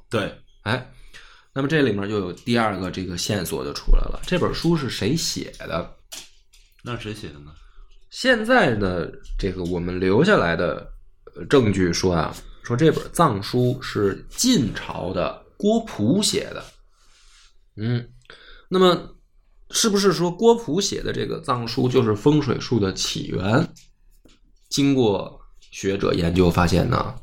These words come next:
Speaker 2: 不对，这里面有很大的问题。
Speaker 1: 问题在哪儿呢？
Speaker 2: 哎，那么欲知后事如何，且听下回分解。大家好，欢迎收听《野史下酒》，我是主播恶霸波。
Speaker 1: 孔斌。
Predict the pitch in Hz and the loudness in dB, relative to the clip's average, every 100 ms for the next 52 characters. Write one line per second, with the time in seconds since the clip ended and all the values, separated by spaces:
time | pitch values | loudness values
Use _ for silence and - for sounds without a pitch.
0 | - - - - - 90 90 - - 98 | -18 -20 -20 -8 -2 0 0 -2 0 2
1 | 95 90 90 92 90 87 - 90 90 82 | 2 0 0 0 0 -2 -2 -2 0 0
2 | 87 78 - - - - - - 117 113 | 0 -2 -8 -10 -10 -12 -16 -10 -4 -2
3 | 104 107 87 71 73 85 90 95 - - | -2 -4 -4 -10 -6 0 2 0 -6 -16
4 | - - - 92 95 92 107 98 98 98 | -16 -14 -2 2 2 2 2 4 4 4
5 | 98 90 90 90 85 - - - - - | 4 2 0 -2 -2 -4 -4 -8 -8 -8
6 | - 87 82 - - - - - - - | -4 -4 -4 -4 -4 -4 -4 -6 -6 -8
7 | - - _ - _ _ 117 127 123 120 | -10 -20 _ -20 _ _ -2 0 0 -2
8 | - 127 123 123 123 120 110 104 92 85 | 0 4 6 6 4 4 4 2 2 2
9 | 101 95 95 - 92 95 92 90 87 90 | 2 4 4 2 0 -2 -2 0 2 2
10 | 92 87 92 95 - - - - 104 110 | 2 2 2 2 2 -4 -18 -12 -2 0